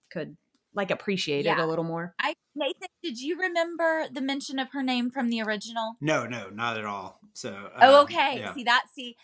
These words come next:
Speaker 2: now if Nathan doesn't even remember, you know that they probably should have mentioned it,
Speaker 1: Well
Speaker 2: because I figure, you know, us that maybe aren't as in tune with, with movies and the, you know, what happens. But,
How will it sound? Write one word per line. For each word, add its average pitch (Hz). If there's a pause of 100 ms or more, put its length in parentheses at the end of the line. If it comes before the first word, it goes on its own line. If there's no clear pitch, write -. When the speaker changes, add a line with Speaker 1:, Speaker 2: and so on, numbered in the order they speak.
(200)
Speaker 2:
now 247
if 247
Nathan 277
doesn't 202
even 175
remember, 165 (200)
you 196
know 190
that 190
they 175
probably 151
should 131
have 127
mentioned 127
it, -
Speaker 1:
Well 262
Speaker 2:
because 175
I 185
figure, 196
you 190
know, 170 (380)
us 180
that 185
maybe 180 (360)
aren't 196
as 175
in 180
tune 170
with, 165 (240)
with 170
movies 165
and 165
the, 156
you 190
know, 143
what 147
happens. 156
But, 165